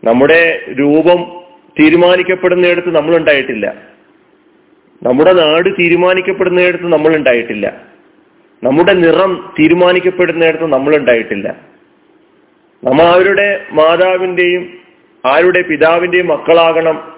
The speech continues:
എന്ന് തീരുമാനിക്കുന്നിടത്തും നമ്മളുണ്ടായിട്ടില്ല. ഇതൊക്കെ നമ്മുടെ കഴിവിനും അപ്പുറത്തുള്ള നമ്മെ പടച്ച റബ്ബിന്റെ മശീഅത്ത്, അവന്റെ ഉദ്ദേശം, അവന്റെ തീരുമാനം, അതാണ് നടപ്പിലാക്കപ്പെട്ടിട്ടുള്ളത്. ഫി അയ്യി സൂറത്തിൻ മാ ശാഅ റക്കബക്. ചിന്തിക്കേണ്ട,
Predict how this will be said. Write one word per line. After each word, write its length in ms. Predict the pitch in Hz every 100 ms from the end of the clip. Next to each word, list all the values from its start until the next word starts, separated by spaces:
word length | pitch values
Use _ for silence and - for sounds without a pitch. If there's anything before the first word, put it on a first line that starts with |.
| 135
എന്ന് 140 | 160 147
തീരുമാനിക്കുന്നിടത്തും 880 | 147 151 156 151 160 147 135 143 131
നമ്മളുണ്ടായിട്ടില്ല. 840 | 120 139 135 120 113 110 101 101 - _ _ _ _ _ _ _
ഇതൊക്കെ 260 | 123 151 160
നമ്മുടെ 340 | 147 143 156
കഴിവിനും 580 | 156 147 139 143 151 139
അപ്പുറത്തുള്ള 600 | 120 - 143 - 120 101 - - _ _ _ -
നമ്മെ 260 | 123 147
പടച്ച 400 | 147 135 131 -
റബ്ബിന്റെ 760 | 143 - 113 113 95 139 139 139
മശീഅത്ത്, 760 | 120 113 - 156 170 123 - - -
അവന്റെ 300 | 113 131 135
ഉദ്ദേശം, 580 | 139 101 143 151 - 185 - - _ _ -
അവന്റെ 300 | 113 131 127
തീരുമാനം, 720 | 131 131 139 151 147 113 95 - -
അതാണ് 400 | 123 131 135 123
നടപ്പിലാക്കപ്പെട്ടിട്ടുള്ളത്. 1120 | 113 - 127 120 120 117 110 - 104 101 - - _ _ _ -
ഫി 80 |
അയ്യി 420 | 135 131 135 123 131 -
സൂറത്തിൻ 540 | 123 120 113 123 113
മാ 180 | 113 110
ശാഅ 440 | 110 117 120 117
റക്കബക്. 500 | 117 113 - 110 - -
ചിന്തിക്കേണ്ട, 580 | 139 143 - 160 151